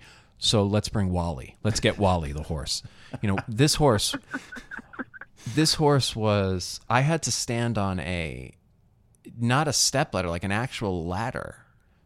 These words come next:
Speaker 1: to get
Speaker 2: Yeah.
Speaker 1: onto the horse. This is like a Game of Thrones
Speaker 2: Yeah.
Speaker 1: type of situation that I'm in all of a sudden.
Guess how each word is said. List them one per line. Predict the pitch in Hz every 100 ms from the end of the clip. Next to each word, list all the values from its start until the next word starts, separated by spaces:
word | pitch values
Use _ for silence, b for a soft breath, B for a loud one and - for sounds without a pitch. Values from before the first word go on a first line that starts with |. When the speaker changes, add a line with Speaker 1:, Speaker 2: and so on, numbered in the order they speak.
| -
Speaker 1:
to | 120
get | 104 117 120
Speaker 2:
Yeah. | 117
Speaker 1:
onto | 127 123 117
the | 92
horse. | 117 82 -
This | 139
is | 147
like | 170 131
a |
Game | 104 117 113
of | 104
Thrones | 98 90 92 -
Speaker 2:
Yeah. | 85
Speaker 1:
type | 71
of | 82
situation | 82 - 76 76 87
that | 82
I'm | 82 85
in |
all | 76 71
of |
a | -
sudden. | - - -